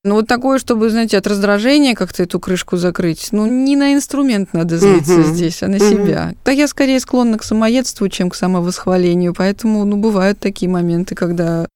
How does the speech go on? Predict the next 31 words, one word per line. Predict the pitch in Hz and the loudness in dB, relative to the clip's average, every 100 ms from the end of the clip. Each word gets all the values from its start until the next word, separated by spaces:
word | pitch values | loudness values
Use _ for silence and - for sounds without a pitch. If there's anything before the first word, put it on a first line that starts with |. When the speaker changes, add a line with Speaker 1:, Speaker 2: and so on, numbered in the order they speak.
| _ | _
Speaker 1:
да, | 185 190 202 | 0 2 2
действительно | 202 - 202 202 | 0 -2 -2 0
борешься | 175 180 180 185 - 175 | 2 2 2 -2 -6 -6
с | |
собой. | - - 233 185 165 | -6 -4 -2 0 0
Нет, | 165 214 - | 2 0 -2
не | 175 | -4
с | - | -4
инструментом. | 185 - 185 180 160 - 180 180 - | -6 -4 -2 0 -2 -4 -8 -8 -8
Инструмент | 180 - - 208 214 220 | -8 -6 -2 0 0 -4
как | - - | -6 -4
раз | - 196 - - | -2 -2 -6 0
помощник. | 196 208 202 - 190 | 2 4 2 2 4
Speaker 2:
А | |
что | 226 | 4
для | 233 220 180 | 4 2 2
вас | 170 - | 0 0
перезагрузка? | - 160 151 160 156 147 131 - - 127 123 - | 0 2 2 2 2 0 -2 -4 -6 -4 -4 -2
Speaker 1:
В | |
этом | 262 254 220 | -2 0 2
году | 202 196 | 2 2
прям | 190 190 | 0 0
конкретный | 202 196 196 185 180 | 0 0 0 -2 -4
пример | - 190 180 | -2 -2 -2
могу | 185 185 190 | -2 -2 -4
привести. | 196 196 - 247 | -2 -2 -2 0
Я | 196 | 0
поехала | 202 202 196 185 185 | 2 0 0 0 0
в | |
горную | 196 190 196 196 | 2 2 2 -2
страну, | - 196 202 233 | -2 -2 -2 -2